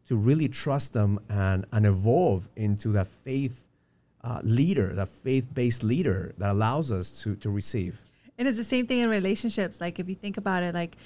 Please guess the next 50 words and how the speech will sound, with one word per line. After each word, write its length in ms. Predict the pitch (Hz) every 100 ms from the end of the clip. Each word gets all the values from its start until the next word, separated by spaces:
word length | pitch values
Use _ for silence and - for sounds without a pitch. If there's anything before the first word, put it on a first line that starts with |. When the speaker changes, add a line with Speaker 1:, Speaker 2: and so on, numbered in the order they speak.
| - _ -
Speaker 2:
it 160 | 208 -
could 180 | 254
become 480 | 208 220 - 220 202
so 340 | 202 - 208 208
simple 800 | - - 202 202 185 170 170 - _ _ _
between 560 | 202 220 - 208 202 190
a 120 | -
husband 340 | 202 214 214 202
and 80 |
wife 340 | 185 185 190 -
or 80 | 180
a 60 |
partnership 800 | 175 - 190 185 185 - 180 180 - -
or, 420 | 190 185 175 175 170 - _
you 100 | 226
know, 60 | 208
your 180 | 190
lover, 440 | 190 190 190 190 185
whatever 280 | 190 190 196
you 60 |
wanna 180 | 185 180
call 240 | - 196
the 80 | 190
person 560 | 185 190 190 185 175 180 -
that 100 | 185
you're 120 | 180
with. 240 | 202 254
It's 140 | 226 214
like, 160 | 196 - - _ _
we 120 | 233
make 260 | 233 233 247
it 80 | 269
so 180 | - 208
complicated 760 | - 214 220 220 208 202 190
because 360 | 190 214 196 -
we 100 | 196
don't 240 | 208 208
understand 520 | 196 190 - 208 202
each 200 | 190 180
other 240 | 196 180 180
or 60 | 175
we 180 | 196
can't 340 | 202 226 196 190
communicate 640 | 196 202 196 - 190 185
the 80 | 185
same 300 | - 190 180
way. 340 | 196 190 180 - - _ -
But 60 | 233
it's 100 | 233
like, 140 | 226